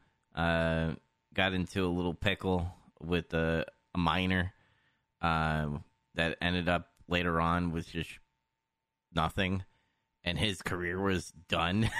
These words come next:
<laughs> And it, it, and then they tried to do that angle. Wasn't he, like, uh, in Impact or whatever, or R O H, where he was, like, feuding with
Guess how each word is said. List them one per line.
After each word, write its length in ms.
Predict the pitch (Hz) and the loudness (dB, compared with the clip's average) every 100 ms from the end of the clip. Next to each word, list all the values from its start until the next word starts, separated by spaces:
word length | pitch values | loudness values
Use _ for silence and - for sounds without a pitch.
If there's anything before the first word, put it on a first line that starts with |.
| - | -2
<laughs> 500 | 185 139 - - - | 0 0 -2 -6 -4
And 640 | - 104 95 92 90 90 - - _ _ _ _ _ _ | 0 2 2 2 0 0 -4 -18 _ _ _ _ _ _
it, 260 | 98 - - | -20 -14 -4
it, 360 | 151 127 - - | -2 -2 -4 -2
and 160 | 131 127 | 2 2
then 100 | 143 | 2
they 140 | 156 | 0
tried 280 | 123 147 135 | 2 0 2
to 80 | 127 | 0
do 120 | 131 | 2
that 180 | 123 - | 2 2
angle. 600 | 101 107 117 120 120 113 - - - - | 0 0 2 2 2 0 -6 -18 -18 -4
Wasn't 380 | 120 139 147 147 | 0 2 2 2
he, 200 | 143 135 | 2 2
like, 320 | 120 117 - _ | 2 0 -4 _
uh, 800 | 113 110 104 104 98 95 90 85 87 - _ _ _ | 2 4 4 4 4 4 4 2 0 -4 _ _ _
in 120 | 107 | -4
Impact 600 | 104 113 113 120 120 117 | 0 0 2 2 2 0
or 80 | 127 | 0
whatever, 480 | 123 127 123 127 127 | 2 2 2 2 2
or 100 | 98 | 2
R 340 | 58 82 90 | 2 2 4
O 100 | 95 | 4
H, 480 | 85 95 104 - - - _ _ _ | 4 2 0 -4 -10 -12 _ _ _
where 120 | 90 | 0
he 120 | 90 | 2
was, 200 | 92 87 | 2 2
like, 220 | 87 85 | 0 0
feuding 420 | - - 95 95 92 | -4 0 2 4 2
with 180 | 87 | 0